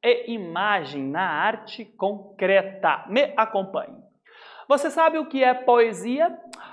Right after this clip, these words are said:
Poesia é um texto poético, geralmente em verso, que faz parte do gênero literário, denominado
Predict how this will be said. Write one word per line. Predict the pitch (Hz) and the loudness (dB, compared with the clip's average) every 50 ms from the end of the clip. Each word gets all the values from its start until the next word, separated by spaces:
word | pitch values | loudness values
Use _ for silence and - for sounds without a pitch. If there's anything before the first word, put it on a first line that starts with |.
| - - _ _ | -20 -20 _ _
Poesia | 415 415 392 339 285 311 339 339 330 | 4 4 4 4 2 0 2 4 4
é | 302 277 | 4 4
um | 262 240 220 208 190 170 - - | 4 2 -2 -6 -8 -10 -2 0
texto | 220 220 214 220 - - 196 | 2 2 2 0 -2 -8 -8
poético, | - - 175 156 156 170 185 190 190 185 175 180 - - 175 - - 170 147 | -4 -2 0 4 4 6 6 6 4 4 2 -2 -6 -12 -14 -12 -10 -10 -8
geralmente | 127 - 160 160 160 156 160 165 165 160 165 | -4 0 2 4 4 2 0 -4 -8 -8 -8
em | 147 135 | -8 -4
verso, | 127 135 170 185 185 185 175 175 - - - | 2 4 6 8 8 6 4 2 -4 -10 -10
que | - 185 | -8 -8
faz | 170 - 175 156 - - | -4 0 0 0 0 -4
parte | - - 190 175 170 160 - - - | -2 0 2 2 2 0 -4 -8 -12
do | 160 151 139 | -10 -10 -12
gênero | 123 - - - 214 240 233 226 220 214 | -12 -14 -14 -12 -12 -10 -10 -10 -10 -10
literário, | 202 180 160 151 165 196 214 - - - 190 180 151 143 139 139 139 143 143 135 131 123 127 - - - - - - - _ - | -10 -12 -12 -14 -14 -14 -16 -16 -12 -8 -6 -4 -2 -2 0 0 0 -2 -2 -4 -8 -10 -10 -14 -20 -20 -20 -20 -20 -20 _ -6
denominado | 156 175 185 175 165 156 160 170 180 175 185 180 185 | -4 -4 -2 -4 -4 -2 0 0 0 0 -4 -8 -10